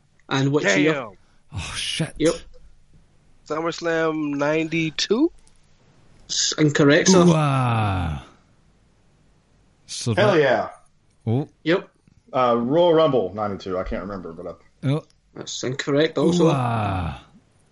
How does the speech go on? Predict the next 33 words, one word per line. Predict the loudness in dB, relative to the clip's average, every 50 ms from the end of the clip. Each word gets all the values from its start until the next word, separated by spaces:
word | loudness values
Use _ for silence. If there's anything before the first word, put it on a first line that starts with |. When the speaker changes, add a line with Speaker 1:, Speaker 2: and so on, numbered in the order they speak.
| _ _ _ _ -16
Speaker 3:
Su-, | -12 -10 -10 -12 -12 -10
Survivor | -6 -4 -2 -2 0 0 0 0 0
Speaker 4:
No, |
Speaker 3:
Series. | 0 0 2
Speaker 4:
that | 2 4
would | 4
have | 2 2
been | 0 0
Ric | -2 -4 -4
Flair. | -6 -4 -2 0 2 2 2
That's | 2 0 -2 -4
Ric | -8 -8 -8 -6
Flair's | -4 -4 -2 -2 -4 -4
year. | -6 -6 -6 -6 -8 -10
So, | -8 -6 -4 -2
yeah, | 0 0 0 0 0 -2
never | -2 -4 -4 -4
mind. | -2 -2 -4 -4 -6 -8 _ _ _ _ _ -6
Speaker 3:
Is | -6 -4 -4
it | -6 -6
Survivor | -6 -4 -4 -2 0 0 0 0 -2
Series | -2 -2 -2 -2 -2 -2 -2
ninety-one? | 0 0 -2 -2 -2 -2 -2 0 0 -2 -2 -6 -8 _ _ _ _ _ _ _ _ _ _ _ _ _ _ -20 _ _ _ _ -20 _ _ _ _ _ _ _ _ _ _ _ _ _ _ _ -8
Speaker 1:
Yeah, | -4 -2 -2 0 0
it's | -2 -4 -6
correct. | -6 -4 -2 0 0 0 -2 -2 -6 -10 -10 -10 -10 -14 -16 -20 -20 -20 -20 -18 -20 -20 -16 -8
Speaker 2:
Damn, | -4 -2 0 0 0 0 0
I | 0
was | 0 0 0
a | 0
year | 2 2 2 2
ahead. | 2 0 -2 -4 -4 -6 _ _ _ _ _ _ _ -20 _ -20 -20 _ -20 -18 -14 -14 -14 -14 _ -20 -20 -20 -20 -20 -20 -20 -18 -8 -2
Speaker 1:
Right. | 0 0 0 0